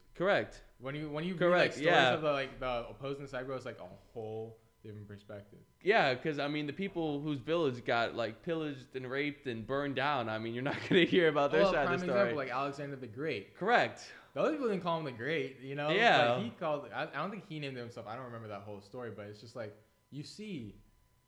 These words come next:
Speaker 2: like, it's weird how history's written.
Speaker 1: Correct.
Speaker 2: And I'm so curious how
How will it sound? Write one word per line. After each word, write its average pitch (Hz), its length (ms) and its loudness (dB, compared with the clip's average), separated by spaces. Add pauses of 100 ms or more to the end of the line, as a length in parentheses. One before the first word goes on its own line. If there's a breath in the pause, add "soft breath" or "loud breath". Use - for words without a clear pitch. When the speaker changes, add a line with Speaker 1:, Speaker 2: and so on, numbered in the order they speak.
(220)
Speaker 2:
like, 110 120 -16
it's 127 180 -16
weird 170 540 -8
how 131 340 -6
history's 120 400 -14
written. 113 240 -10 (320)
Speaker 1:
Correct. 123 220 -2
Speaker 2:
And 165 80 -2
I'm 226 200 0
so 202 340 -4
curious 185 360 -4
how 135 300 -4